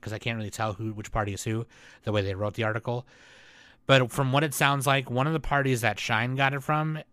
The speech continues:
has decided to escrow the, the, their money and all the profits they made from it to hold on to until they figure it out. So,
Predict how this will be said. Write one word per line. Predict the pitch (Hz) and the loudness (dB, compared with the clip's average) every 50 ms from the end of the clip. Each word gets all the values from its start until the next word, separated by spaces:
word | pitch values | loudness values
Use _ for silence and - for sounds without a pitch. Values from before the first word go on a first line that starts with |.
| _ _ _ - | _ _ _ -6
has | - - 135 127 | 0 2 2 2
decided | 117 123 - - 135 123 120 - | 2 0 0 2 2 0 0 -2
to | - - - | -4 0 2
escrow | 123 127 - - - - 120 110 107 101 | 2 2 2 0 -2 2 2 4 4 2
the, | 98 95 - - | 0 -6 -10 -10
the, | - 117 110 | -6 -6 -4
their | 101 107 104 101 | -2 0 0 0
money | 104 104 107 104 101 98 95 95 95 _ _ _ _ _ _ _ _ _ _ _ _ _ _ - | 2 4 2 2 2 0 -4 -8 -10 _ _ _ _ _ _ _ _ _ _ _ _ _ _ -4
and | 113 113 110 107 107 101 - | -2 -2 -2 -4 -6 -6 -6
all | - 113 120 120 | -2 0 2 2
the | 123 | 2
profits | - 120 123 113 110 117 - | 4 4 4 4 2 0 -4
they | - 113 | -2 -2
made | 104 107 107 110 104 | 0 0 -2 -2 -2
from | - 123 107 | -2 -2 -2
it | 107 101 - | -2 -4 -6
to | - 104 | -6 -6
hold | 104 117 120 110 | -2 -2 0 0
on | 110 107 104 104 98 | 0 0 0 -2 -4
to | - - 104 101 104 | -6 -6 -6 -6 -6
until | 107 107 107 101 - 117 101 | -6 -8 -8 -4 -2 -2 -2
they | 101 - | -2 -6
figure | - - 107 95 101 | -8 -8 -8 -8 -8
it | 98 95 | -10 -10
out. | 98 - - - - _ _ - - - - - - - - - - | -12 -14 -16 -20 -20 _ _ -20 -20 -20 -20 -20 -20 -20 -20 -20 -18
So, | - - - 233 233 240 247 247 | -4 6 10 12 12 12 12 8